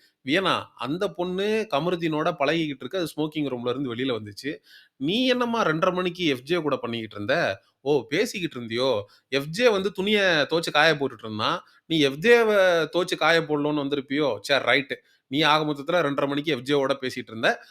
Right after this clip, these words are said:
அந்த பொண்ணு ஏன்னா பதிவு பண்ணணும்ல. வியனாவும் எஃப் ஜேவோட ரெண்டரை மணிக்கு நின்னு பேசிக்கிட்டு இருந்துச்சு அப்படிங்கிறத நம்ம சொல்லிதானே ஆகணும்.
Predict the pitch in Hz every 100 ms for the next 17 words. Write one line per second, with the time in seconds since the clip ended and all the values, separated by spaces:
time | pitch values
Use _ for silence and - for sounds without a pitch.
0 | - 190 208 180 160 160 175 147 123 107
1 | 107 135 190 139 226 285 196 208 214 175
2 | 170 151 107 - - 165 214 208 233 196
3 | 170 208 190 202 175 175 170 180 185 170
4 | 185 170 175 170 156 147 135 185 139 180
5 | 170 180 165 151 151 185 175 151 131 120
6 | 135